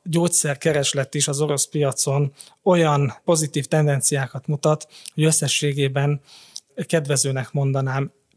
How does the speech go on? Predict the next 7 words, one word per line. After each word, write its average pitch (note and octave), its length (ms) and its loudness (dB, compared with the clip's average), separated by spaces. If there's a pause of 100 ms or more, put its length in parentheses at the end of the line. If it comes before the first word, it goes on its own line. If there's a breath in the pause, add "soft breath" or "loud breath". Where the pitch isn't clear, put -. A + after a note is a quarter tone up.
pillanatnyilag C#3+ 840 0 (340)
azt D3+ 300 0
a, C3+ 320 0
ö, D3+ 160 -2 (220)
működési C#3+ 800 0 (340 loud breath)
viszonyrendszert, C#3 880 0
ami C#3 240 0